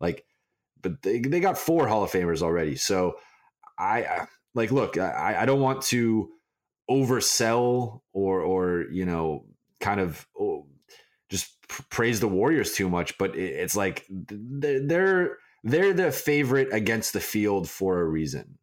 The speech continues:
You know, the, Vegas has the, the most likely outcome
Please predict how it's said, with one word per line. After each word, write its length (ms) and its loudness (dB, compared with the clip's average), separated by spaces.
You 80 -2
know, 120 0
the, 280 -2
Vegas 560 2
has 360 2
the, 760 -2
the 160 0
most 320 2
likely 320 4
outcome 500 2